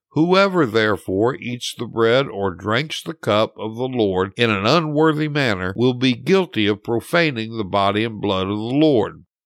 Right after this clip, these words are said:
Let a man examine himself, and so eat of the bread and drink of the cup. For anyone who eats and drinks without discerning the body eats and drinks judgment on himself.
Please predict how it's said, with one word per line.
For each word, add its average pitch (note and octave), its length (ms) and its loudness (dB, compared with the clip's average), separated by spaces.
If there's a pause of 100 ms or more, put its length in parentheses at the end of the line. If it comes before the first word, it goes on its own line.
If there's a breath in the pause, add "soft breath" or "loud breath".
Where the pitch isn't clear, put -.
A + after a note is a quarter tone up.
(460)
Let F3+ 240 2
a G#3 60 0
man F#3 280 2
examine B2+ 640 0
himself, F2 640 -4
and A2 200 -4
so D3+ 340 2
eat F#3+ 260 0
of C#3+ 120 -2
the A2+ 80 -4
bread G#2 320 2
and G#2 140 -10
drink D#3 360 0
of A2 100 -6
the E2 80 -10
cup. E2 360 -6 (560)
For A#2 180 2
anyone G3 520 2
who D#3+ 240 0
eats C#3+ 360 -4
and G#2+ 140 -8
drinks B2+ 400 -2
without G#2+ 400 0
discerning D#3 600 -2
the G#2+ 100 -2
body F#2+ 560 0
eats D3 260 -2
and B2 140 -8
drinks B2+ 400 -2
judgment A#2 640 0 (100)
on A2 200 -2
himself. A#2 640 -2